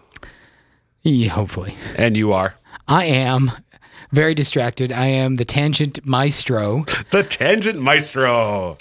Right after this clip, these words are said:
Speaker 1: I'm Father Andrew Dickinson. I'm a priest of the diocese, uh, ordained for twelve years. I'm the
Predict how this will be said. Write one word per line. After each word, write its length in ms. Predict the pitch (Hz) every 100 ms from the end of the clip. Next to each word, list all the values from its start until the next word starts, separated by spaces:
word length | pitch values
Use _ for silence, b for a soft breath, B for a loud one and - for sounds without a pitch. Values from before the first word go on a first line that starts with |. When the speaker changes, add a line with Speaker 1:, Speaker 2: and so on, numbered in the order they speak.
| -
Speaker 1:
I'm 100 | 147
Father 240 | 131 127
Andrew 280 | 117 127 120
Dickinson. 520 | 117 117 117 - 120
I'm 140 | 147 117
a 60 |
priest 280 | 101 127 117
of 60 | 113
the 60 |
diocese, 840 | 117 117 120 - 131 151 196 185 123
uh, 180 | 104 107
ordained 360 | 104 98 101
for 160 | - 98
twelve 400 | - 98 95 92
years. 460 | 98 117 156 185 -
I'm 200 | - 196
the 360 | 101 101 101